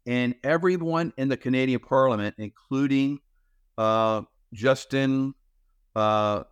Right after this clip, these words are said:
what, what do they call him? Trudeau, not Trudeau, but, um, who's, who's a, who's a guy down in Cuba that was, uh, Castro. <laughs> So Justin Trudeau is,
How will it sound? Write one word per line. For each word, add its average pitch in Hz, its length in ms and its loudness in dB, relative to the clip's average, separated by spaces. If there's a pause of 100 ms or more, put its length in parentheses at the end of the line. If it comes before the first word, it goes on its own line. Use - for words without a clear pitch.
(920)
what, 113 240 -2
what 117 140 0
do 120 40 2
they 113 80 -2
call 117 220 2
him? 113 60 0
Trudeau, 120 520 0
not 117 240 -2
Trudeau, 113 460 0
but, 107 300 -2
um, 101 540 -2 (340)
who's, 113 240 0
who's 113 240 -2
a, 107 160 0
who's 110 200 -2
a 107 60 -8
guy 104 220 2
down 107 180 2
in 104 220 -2 (500)
Cuba 110 300 0
that 101 120 0
was, 104 260 -2
uh, 104 340 2
Castro. 110 580 0
<laughs> - 60 -20 (920)
So - 260 -4 (920)
Justin 135 340 2
Trudeau 127 400 2
is, 104 220 -4